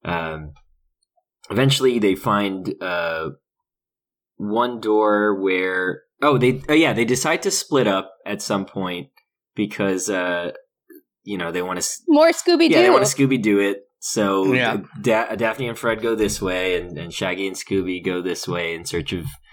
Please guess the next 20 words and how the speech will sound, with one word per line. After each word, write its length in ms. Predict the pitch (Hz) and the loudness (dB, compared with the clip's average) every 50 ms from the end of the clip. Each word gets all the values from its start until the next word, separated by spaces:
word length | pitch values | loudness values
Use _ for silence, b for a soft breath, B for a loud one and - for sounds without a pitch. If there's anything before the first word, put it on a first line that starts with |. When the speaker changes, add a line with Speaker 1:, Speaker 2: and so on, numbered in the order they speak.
| b b b b b b b _ - | b b b b b b b _ -4
Speaker 1:
food. 400 | - 98 90 90 90 87 - b b b b b b b b b b _ 92 | -2 0 0 0 0 -2 -4 b b b b b b b b b b _ -6
And 260 | 95 98 95 95 98 | -4 -2 -2 -2 0
then, 280 | 98 98 95 95 95 95 | 0 0 0 0 0 -2
um, 480 | 92 92 92 92 92 90 90 92 85 - _ _ _ | -2 -2 -2 -4 -4 -6 -8 -10 -12 -14 _ _ _
but 220 | 110 107 107 98 | -4 -2 -2 0
the 80 | 113 110 | 0 0
main 220 | 117 127 143 143 | 2 2 2 2
character 440 | 139 147 139 131 131 127 131 117 110 | 2 2 0 0 0 0 0 0 0
and 240 | 101 101 98 92 95 | 0 -2 -4 -6 -4
Michael 520 | 98 107 117 131 131 123 104 95 92 90 | -2 -2 -2 -2 -2 0 0 0 0 0
are, 300 | 90 85 85 87 87 87 - | 0 0 0 -2 -2 -4 -4
are 200 | - 85 85 82 | -6 -8 -8 -8
walking 600 | 85 95 92 90 90 - 98 85 85 85 85 82 - | -4 -2 -2 -2 -2 -4 -6 -6 -6 -8 -12 -14 -14
around, 600 | - 85 80 87 92 90 82 82 82 85 92 - - _ _ _ _ _ _ _ _ _ _ - | -12 -12 -10 -6 -6 -4 -4 -4 -6 -8 -10 -14 -18 _ _ _ _ _ _ _ _ _ _ -10
and 520 | 95 92 90 87 87 87 87 90 82 - - _ | -8 -8 -6 -6 -6 -6 -8 -10 -12 -14 -18 _
eventually 580 | - 104 95 117 120 123 127 - - 117 113 110 | -10 -6 -4 -2 -2 -2 -2 0 0 2 2 2
Michael 420 | 101 101 98 98 101 - 104 98 95 | 2 2 0 -2 -4 -4 -4 -4 -4
starts 420 | - - 101 92 87 - - - - | -4 -2 -2 -4 -4 -4 -8 -8 -8
to 60 | 92 | -6
look, 340 | 87 92 95 92 87 - | -4 -2 -2 -2 -2 -4